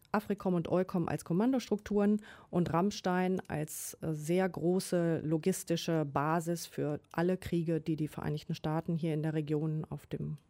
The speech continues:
europäischen und auch in Afrika, auf dem europäischen und afrikanischen Kontinent führen. Ähm,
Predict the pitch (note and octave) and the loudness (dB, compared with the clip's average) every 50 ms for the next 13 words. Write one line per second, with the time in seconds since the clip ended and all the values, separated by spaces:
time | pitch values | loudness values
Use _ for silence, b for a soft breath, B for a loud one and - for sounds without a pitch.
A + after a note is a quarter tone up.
0 | G#3 - _ _ - D#3+ D3+ D#3 - - F3 E3+ E3 - D3+ D3 D3 - - - | -20 -20 _ _ -2 -2 -2 -2 -2 0 -2 0 0 -2 -4 -4 -4 -6 -6 -6
1 | - D#3 - - - - - D#3+ D#3+ - D3 D3 - B B B B B B B | -6 -6 -6 -6 -8 -6 -8 -8 -6 -6 -6 -8 -8 B B B B B B B
2 | B B - - - D#3 D3+ - - - D3+ D#3 - - F3 E3 D#3+ - D#3+ - | B B -10 -6 -4 -4 -4 -4 -4 -4 -4 -4 -2 0 0 0 0 -2 -4 -6
3 | - - - D#3 - - D3+ D3 - - - - D3+ D3 D#3+ D3+ D3+ D3 D3+ - | -6 -8 -10 -8 -6 -6 -6 -6 -6 -8 -6 -4 -4 -2 -2 -2 -2 -4 -4 -6
4 | - - D#3 B2 - D3 D3 _ - B B B B B B B B B B B | -6 -4 -4 -4 -4 -6 -8 _ -14 B B B B B B B B B B B
5 | B B B - - F3 E3+ E3+ D#3+ D#3+ E3 - | B B B -2 0 2 2 4 2 2 0 -2